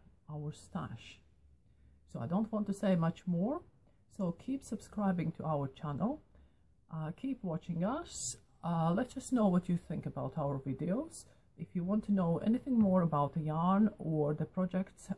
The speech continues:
uh, featured, of course, ask us a question and we will try to come back to you as soon as we can. But meanwhile, so our favorites for this month,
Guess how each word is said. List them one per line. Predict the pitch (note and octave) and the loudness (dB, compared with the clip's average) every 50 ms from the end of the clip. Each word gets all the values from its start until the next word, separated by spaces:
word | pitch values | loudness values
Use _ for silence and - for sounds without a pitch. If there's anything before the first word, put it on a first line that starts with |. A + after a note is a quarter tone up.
| - | -6
uh, | D3 C#3+ C#3 | -6 -6 -6
featured, | - - F3 F3 - - C#4 C#4 - - _ _ _ _ _ _ _ - | -4 -2 -2 -2 -2 -4 -8 -8 -8 -10 _ _ _ _ _ _ _ -16
of | E3+ - _ | -16 -14 _
course, | - G3+ G3 G3 G3 G3 - | -8 -6 -4 -4 -4 -6 -4
ask | - D#3+ D#3+ D#3+ - - | -2 -2 -2 -2 -2 -6
us | E3 - - | -8 -6 -8
a | - | -10
question | - - D#3 D#3+ - - - F3+ - | -10 -8 -10 -10 -10 -10 -12 -8 -6
and | C3 D3 | -4 -4
we | D3 | -2
will | C#3+ C#3 D#3+ | -2 -4 -6
try | - - D#3 D#3 | -4 -4 -4 -4
to | - E3+ | -4 -4
come | - - F3 E3 - | -6 -6 -6 -4 -4
back | D3+ D3 D3+ - _ - | -4 -6 -6 -8 _ -10
to | E3+ | -6
you | D#3+ D#3+ D3+ F3 - - | -4 -2 -2 -2 -2 -2
as | D3 - | -8 -10
soon | - - D#3+ D3+ - | -10 -6 -6 -6 -6
as | C#3 - - - | -6 -8 -10 -10
we | - C3+ - - - - | -12 -12 -12 -14 -14 -10
can. | D#3+ D3+ C#3 - - - - _ _ - - - - - _ - | -8 -6 -6 -6 -8 -10 -14 _ _ -20 -20 -20 -20 -20 _ -14
But | - - - | -12 -8 -6
meanwhile, | F#3 G3 A#3 B3 B3 B3+ B3 B3 C4+ D#4 D4+ - | -4 -4 -2 -2 0 2 4 4 4 2 0 -4
so | - - - E3+ D#3+ D#3+ - | -6 0 2 2 2 4 2
our | E3 E3+ D#3+ D#3+ E3+ | 4 4 4 4 2
favorites | - - A#3 A#3+ C#4+ C#4 B3 G#3 G#3 - - - | 0 -2 -4 -2 -2 0 0 0 -2 -2 -10 -8
for | F3 D#3+ | -6 -2
this | D#3 A3 C#4+ - - - | -2 -2 -2 -2 0 4
month, | G#3+ F#3+ G3+ B3 D4+ - - - - | 6 6 6 6 4 0 -6 -10 -10